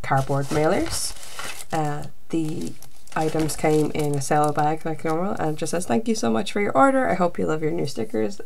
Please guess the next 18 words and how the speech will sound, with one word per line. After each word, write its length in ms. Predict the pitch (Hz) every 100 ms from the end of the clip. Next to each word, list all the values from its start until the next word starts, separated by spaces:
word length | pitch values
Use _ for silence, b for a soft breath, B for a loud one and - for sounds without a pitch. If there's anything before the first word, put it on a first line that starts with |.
| -
the 100 | -
Emerald 440 | 156 - - -
Gem." 300 | - - - - B B B B B
So 240 | - 226
what 240 | 226 240 285
I 160 | 277
ordered 480 | 277 202 196 190 180
was, 480 | 165 147 139 143 -
is 220 | 160 156 -
I 160 | 165 -
ordered, 500 | 160 165 165 160 - -
um, 400 | 156 147 147 143 139 139 - - - B B B B B B B B B
some 640 | - - 175 170 165 165 160
stickers, 540 | - 185 277 - - -
as 180 | 175 170
you 100 | 180
would 120 | 175
assume. 460 | 170 - 180 226 269